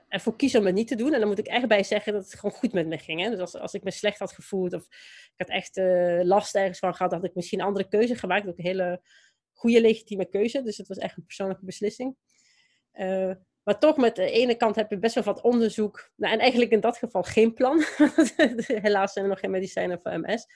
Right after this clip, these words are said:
Eh, maar toch is Wim Hof iemand die met wetenschappers werkt, hè. Het is niet zomaar dat je, dat een of andere goeroe je diep in je ogen kijkt en zegt van, "Nou, je moet dit doen," en dan, eh, en dan doe je dat.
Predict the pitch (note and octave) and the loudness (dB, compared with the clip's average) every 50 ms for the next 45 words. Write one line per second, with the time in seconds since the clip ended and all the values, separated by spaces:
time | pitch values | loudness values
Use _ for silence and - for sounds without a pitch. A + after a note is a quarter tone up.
0 | _ - - - - - - _ _ _ - F#3 F#3+ F#3 F#3 F#3 G3 G#3+ - - | _ -20 -20 -20 -20 -20 -20 _ _ _ -6 -4 -2 -2 0 2 2 0 2 0
1 | D#4+ D#4+ D#4 B3 A#3 A3 A#3 G#3 F#3 A3 B3 B3 - - A#3+ A3 A3 A3 G#3 F#3+ | 0 0 0 2 4 4 4 6 4 2 2 2 -2 -2 0 2 2 0 0 -2
2 | F#3 G#3 G#3 G#3 F#3 F#3 G3 G3 F#3+ F#3+ E3+ G#3 B3+ C4 - A#3 - - - F3 | -4 -4 -4 -4 -2 -2 -2 -2 -2 0 2 4 4 2 2 -4 -6 -4 -2 -2
3 | E3 - - D#3 - D#3 D#3+ D#3 E3 D#3+ - - - C4 D4 A3+ F#3+ - - G#3 | -2 -4 -8 -8 -6 -4 -4 -4 -4 -6 -6 -4 -2 -2 -2 -2 -4 -2 -4 -4
4 | F#3+ - G3+ G3 F#3+ F#3 F3 F3 E3 F3 E3+ E3+ - F3+ E3+ E3+ E3+ E3+ E3+ _ | -2 0 0 0 0 0 0 0 0 -2 -2 -2 -2 0 0 0 0 -2 -6 _
5 | _ _ _ _ _ _ _ - E3+ - G3+ G3+ G3 G3 G3+ G3+ G3+ - - A#3 | _ _ _ _ _ _ _ -12 -6 -2 0 0 2 2 0 0 -2 0 0 2
6 | G#3+ G#3+ G3+ G3 F#3 F#3 E3+ E3 G3 - - G3 F#3 F3+ - F#3 G3 - - E3+ | 2 2 2 2 0 0 0 -2 -4 -2 0 0 2 2 2 2 0 0 -2 -2
7 | - F#3+ F3+ F3+ F3+ E3+ F3+ E3+ F#3 F3 - - F3 E3+ E3+ F3+ F3+ F#3 F#3 D#3+ | 2 4 4 4 2 0 -4 -4 -4 -4 -4 -2 -2 0 0 0 0 0 -2 -2
8 | - F#3+ F3 E3 F3 F3 E3 D#3+ E3+ D#3+ D#3 E3 E3 E3 D#3+ D#3+ D#3+ E3 E3 D#3+ | -4 -6 -4 -2 -2 -2 -2 -2 -2 -4 -4 -4 -4 -4 -4 -4 -6 -6 -8 -10
9 | _ _ _ _ _ _ _ _ _ _ - - - F#3+ F3+ F#3+ F3+ F3+ F#3 F3+ | _ _ _ _ _ _ _ _ _ _ -20 -12 -8 -8 -6 -2 0 0 0 0
10 | E3+ G3 G#3 A3+ A3+ C4+ D#4+ - - | 0 2 2 2 0 0 -4 -6 -12